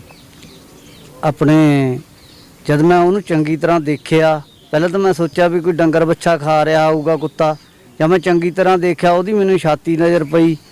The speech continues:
ਤਾਂ ਮੈਂ ਦੇਖਿਆ ਜੀ ਵੀ ਬੰਦਾ ਮਰਿਆ ਪਿਆ ਸੀਗਾ। ਫਿਰ ਉਰੇ ਦੀ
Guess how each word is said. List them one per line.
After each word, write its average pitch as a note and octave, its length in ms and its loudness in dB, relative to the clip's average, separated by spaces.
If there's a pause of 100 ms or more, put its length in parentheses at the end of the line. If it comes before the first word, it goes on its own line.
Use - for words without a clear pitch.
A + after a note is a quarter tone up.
(300)
ਤਾਂ E3+ 140 0
ਮੈਂ F3+ 140 2
ਦੇਖਿਆ E3+ 320 -2
ਜੀ F#3 100 -2
ਵੀ G3+ 100 -4
ਬੰਦਾ E3 340 0
ਮਰਿਆ D#3+ 240 -2
ਪਿਆ C#3+ 260 -2
ਸੀਗਾ। D#3 320 -2 (360)
ਫਿਰ E3 140 0
ਉਰੇ E3+ 220 2
ਦੀ F3+ 360 -2